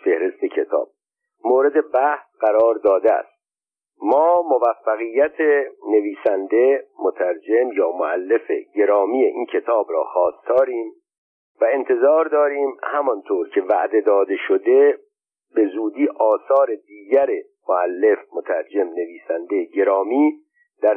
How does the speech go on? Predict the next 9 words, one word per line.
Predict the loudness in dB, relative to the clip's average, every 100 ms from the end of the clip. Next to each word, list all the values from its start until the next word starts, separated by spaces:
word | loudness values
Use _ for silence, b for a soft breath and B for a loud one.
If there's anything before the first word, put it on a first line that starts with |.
| 0
دسترس | 0 0 -2 -2 -2 -2 -8 -2
علاقمندان | 2 2 0 0 -2 0 0 0 -2
قرار | -2 0 -2
گیرد. | -6 -18 -20 _ _ _ _ _ _ _ _ _ _ _ _ -2
نه | 0 0 -6
سیخ | -4 0
می‌سوخت، | 2 2 2 2 2 0 -4 -2
نه | 0 0
کباب. | -6 -4 -4 -4